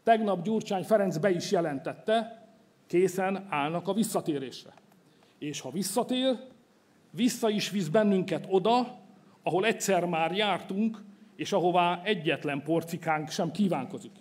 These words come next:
Idézzük fel, milyen csalódást okozott a fővárosiaknak Budapest új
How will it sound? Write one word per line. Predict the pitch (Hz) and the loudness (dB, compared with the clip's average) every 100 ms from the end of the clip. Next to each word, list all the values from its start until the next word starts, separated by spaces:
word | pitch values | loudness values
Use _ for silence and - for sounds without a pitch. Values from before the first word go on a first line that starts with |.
| - - _ _ _ _ _ _ _ | -20 -20 _ _ _ _ _ _ _
Idézzük | 262 254 233 156 202 | -2 0 0 0 -4
fel, | - 196 160 120 - - - _ _ _ _ _ _ _ _ - _ | -2 0 0 -2 -14 -20 -20 _ _ _ _ _ _ _ _ -20 _
milyen | - 262 247 220 | 4 6 6 4
csalódást | - 240 240 196 180 180 - | 2 2 4 2 2 -4 -4
okozott | 220 220 185 190 | -2 0 0 0
a | 170 | -4
fővárosiaknak | - 220 202 185 175 - 165 156 185 170 - - - _ - | 0 0 2 2 0 -2 -2 -2 -2 -4 -6 -20 -20 _ -8
Budapest | 170 208 185 160 151 - | 0 2 2 0 -6 -6
új | 202 208 214 | -2 0 0